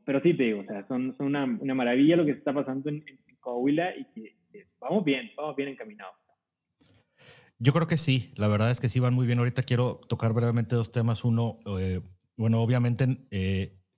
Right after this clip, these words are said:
Speaker 2: digo, de nuevo no tiene nada la industria en Coahuila de, del vino, porque, pues, tiene mucho, históricamente muchos años, pero siendo, teniendo sentido común, pues no. Este, te-, tenemos pocos en realidad, y si nos comparamos con el resto del mundo, pues ni se diga.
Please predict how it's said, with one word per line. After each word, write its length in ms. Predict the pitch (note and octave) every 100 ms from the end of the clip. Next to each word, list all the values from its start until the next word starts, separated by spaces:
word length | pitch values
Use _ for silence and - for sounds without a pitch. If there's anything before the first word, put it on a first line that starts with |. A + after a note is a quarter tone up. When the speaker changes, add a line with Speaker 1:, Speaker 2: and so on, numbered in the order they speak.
| _ _ _
Speaker 2:
digo, 260 | B2+ A#2 A2+
de 120 | G#2+
nuevo 360 | A2 B2+ C3+ C3+
no 140 | C3
tiene 220 | C#3 C3
nada 220 | B2 B2
la 100 | B2+
industria 360 | A2 G2+ A2 B2
en 80 | A#2
Coahuila 460 | A2 G2+ G#2+ A#2
de, 220 | A2 F#2+ F#2
del 240 | F#2+ F#2+
vino, 300 | G#2 G#2+ C3+
porque, 240 | C3+ -
pues, 140 | F2+ F#2
tiene 180 | A2 A2
mucho, 240 | G#2+ - -
históricamente 800 | G2+ - A#2+ - G2+ G#2+ G#2+ G#2+
muchos 320 | G2 A#2 -
años, 320 | G#2 G#2 C3+ - _ _ _ - - - _
pero 240 | E3 D3
siendo, 800 | C3+ C3+ A#2+ B2+ C3 B2 G#2+ - _
teniendo 320 | - G2+ G#2+ A#2+
sentido 380 | A2+ A2 A2+
común, 440 | A2 A2+ G#2 G2+ -
pues 240 | G#2+ G2
no. 460 | G#2+ A2 B2 A#2 _ _ _ _ -
Este, 360 | E2 - F#2
te-, 200 | F2 F2
tenemos 440 | - F#2 F2+ G2+ G2+
pocos 380 | - F#2+ G#2 F#2+
en 120 | F2
realidad, 480 | E2+ E2 E2+ G#2 B2+
y 120 | F#2+
si 100 | -
nos 160 | F2 -
comparamos 440 | F2 F2+ F#2 G2+
con 120 | G#2
el 100 | E2+
resto 240 | D#2+ - G2
del 100 | E2
mundo, 220 | E2+ F2+
pues 140 | E2+
ni 100 | D#2+
se 140 | D#2+ F#2+
diga. 300 | A2+ F#2